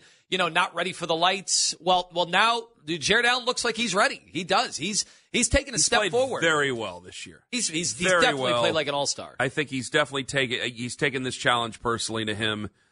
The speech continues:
Speaker 2: Uh, I think he heard those comments. I bet he wishes he never <laughs> made those comments, uh, after that series. And maybe he was just being honest, and he's getting attacked for it.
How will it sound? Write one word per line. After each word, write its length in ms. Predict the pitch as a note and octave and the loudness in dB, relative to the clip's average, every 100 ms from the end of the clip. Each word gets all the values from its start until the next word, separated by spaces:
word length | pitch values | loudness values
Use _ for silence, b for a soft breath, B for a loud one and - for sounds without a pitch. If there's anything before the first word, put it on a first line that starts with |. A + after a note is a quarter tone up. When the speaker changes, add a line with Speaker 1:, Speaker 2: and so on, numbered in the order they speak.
| _ _ | _ _
Speaker 2:
Uh, 60 | A2+ | 2
I 220 | A#2+ B2+ | 4 2
think 180 | D3 A#2+ | -2 -8
he 80 | A#2+ | -6
heard 560 | A#2+ C3+ C3 B2+ G2+ | 0 2 2 -2 -2
those 240 | B2+ B2+ - | -2 -2 0
comments. 400 | C3 A#2+ A#2+ - | 2 2 -2 -2
I 80 | |
bet 220 | A#2 B2+ A#2 | -2 -2 -2
he 80 | |
wishes 360 | A2+ C#3+ - A#2+ | -4 -4 -4 -4
he 80 | B2 | 0
never 220 | B2 A#2+ | 0 0
<laughs> 0 | |
made 200 | D3 C#3 | -2 -2
those 200 | - C3+ | -2 -6
comments, 680 | - B2+ B2 B2 A#2+ - - b b b - | 0 0 2 -2 -4 -6 -10 b b b 2
uh, 40 | |
after 400 | B2 B2+ A#2+ B2 | 4 4 0 -2
that 180 | A#2 - | -2 -2
series. 580 | C3 B2 A#2+ A#2+ A2+ - | -2 0 2 0 -2 -4
And 100 | B2 | 0
maybe 200 | D3 D3 | 0 2
he 60 | D3 | 0
was 100 | B2 | -2
just 160 | B2 | -4
being 200 | C#3+ C3 | -2 0
honest, 500 | C#3 D#3 D#3 - - - _ _ _ _ - | 2 2 2 -4 -12 -20 _ _ _ _ -2
and 400 | C#3 C3+ C3 B2+ | 0 2 0 -2
he's 300 | A2 C3 A#2+ | -4 -2 0
getting 180 | C3+ A#2+ | -2 -2
attacked 360 | C3 D3 D3 | 2 2 2
for 280 | - C#3 | -2 0
it. 60 | C#3 | 0